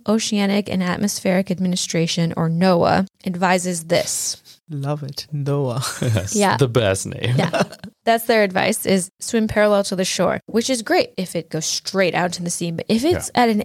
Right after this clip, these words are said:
Speaker 1: angle, you might actually be swimming against the current, which, as we've pointed out, we're not Olympic swimmers. We can't do that.
Speaker 3: <laughs>
Speaker 1: So other groups, including the National Weather Service, which is another branch of the U S government. So the U S government contradicts itself,
Speaker 2: Yeah.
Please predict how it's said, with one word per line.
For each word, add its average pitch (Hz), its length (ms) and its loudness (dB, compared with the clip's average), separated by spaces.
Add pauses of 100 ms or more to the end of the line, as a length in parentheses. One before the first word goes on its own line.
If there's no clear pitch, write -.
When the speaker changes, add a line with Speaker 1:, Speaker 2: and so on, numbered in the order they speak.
Speaker 1:
angle, 247 520 4 (140)
you 233 200 4
might 247 200 4
actually 214 340 2
be 185 80 0
swimming 190 320 2
against 180 300 0
the 196 60 -2
current, 185 300 0
which, 175 300 -2
as 160 260 -2
we've 170 220 -4
pointed 185 320 -2
out, 247 200 2 (100)
we're 185 180 0
not 311 140 0
Olympic 190 340 2
swimmers. 175 340 -2
We 196 100 0
can't 220 240 2
do 160 140 0
that. 151 180 0 (160)
Speaker 3:
<laughs> 117 140 -10
Speaker 1:
So 208 460 2
other 269 220 2
groups, 202 320 2
including 220 400 2
the 196 80 2
National 175 400 2
Weather 165 280 2
Service, - 680 -6
which 180 120 -6
is 170 120 -4
another 170 400 2
branch 165 360 -4
of 160 80 -12
the 165 80 -2
U 165 80 2
S 165 100 -2
government. 156 340 -2
So - 80 -2
the 247 80 2
U 277 60 6
S 262 100 2
government 190 420 2
contradicts 170 480 0
itself, 165 400 0
Speaker 2:
Yeah. - 140 -10